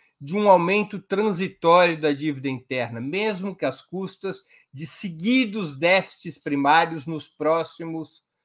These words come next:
anos, apostando que a dívida pública terá uma queda futura, não a partir de corte de gastos, mas a partir do crescimento mais acelerado da economia. E ele diz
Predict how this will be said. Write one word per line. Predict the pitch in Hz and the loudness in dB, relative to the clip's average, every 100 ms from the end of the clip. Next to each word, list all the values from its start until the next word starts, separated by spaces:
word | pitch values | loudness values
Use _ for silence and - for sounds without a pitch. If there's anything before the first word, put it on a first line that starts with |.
| _ _ _ _ - | _ _ _ _ 4
anos, | 170 185 143 104 - - | 6 8 4 0 -8 -4
apostando | 190 240 220 - - 226 226 185 208 196 _ _ _ _ | 2 6 4 4 6 8 8 4 -6 -8 _ _ _ _
que | 196 | 0
a | 170 | 0
dívida | 165 240 202 214 | 0 -4 4 2
pública | - 160 165 147 147 139 139 | 2 -4 -4 -2 -6 -4 -8
terá | - 156 185 | -2 4 6
uma | 175 | 4
queda | 165 147 139 139 | 2 -4 -6 -6
futura, | - 139 - 214 208 214 202 _ - | -12 -16 -10 -6 0 -2 -2 _ -2
não | 214 294 285 | 10 10 10
a | - | 8
partir | 220 175 - 175 | 4 2 -4 -6
de | 143 143 _ | -6 -12 _
corte | 196 214 214 - 139 | 8 8 6 -4 -6
de | 139 | 0
gastos, | 147 175 185 - 190 185 - - | 6 6 6 -2 -14 -14 -16 -10
mas | 160 180 165 | -2 0 0
a | 160 | -2
partir | 156 139 - 180 160 | -2 -2 -6 -14 -10
do | 160 _ | -12 _
crescimento | 208 214 214 185 160 165 196 180 175 | -8 -8 -8 -10 -8 -6 -8 -10 -6
mais | 165 165 | -2 -2
acelerado | 156 - 156 147 139 143 | -4 -10 -4 -2 0 0
da | 147 | -4
economia. | 147 180 165 113 151 | -10 -10 -8 -8 -6
E | 277 | -4
ele | 339 240 | -2 0
diz | 269 269 | 2 0